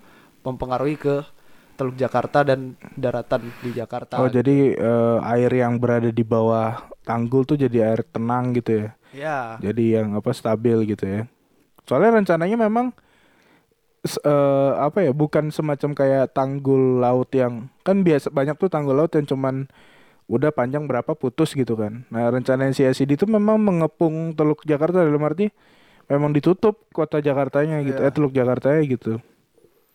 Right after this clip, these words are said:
Speaker 1: Jadi itu prinsipnya istilahnya kalau dalam, eh, konstruksi bangunan ya, itu
Speaker 2: Hmm.
Speaker 1: sistemnya tuh semacam polder gitu.
Speaker 2: Hmm.
Speaker 1: Jadi polder itu untuk, mm, eh, memanfaatkan lahan di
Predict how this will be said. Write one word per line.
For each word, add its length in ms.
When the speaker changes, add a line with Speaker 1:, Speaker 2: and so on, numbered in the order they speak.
Speaker 1:
Jadi 320
itu 300
prinsipnya 480
istilahnya 400
kalau 240
dalam, 760
eh, 500
konstruksi 1000
bangunan 480
ya, 200
itu 300
Speaker 2:
Hmm. 400
Speaker 1:
sistemnya 520
tuh 120
semacam 460
polder 540
gitu. 320
Speaker 2:
Hmm. 320
Speaker 1:
Jadi 140
polder 720
itu 320
untuk, 400
mm, 400
eh, 240
memanfaatkan 1120
lahan 720
di 480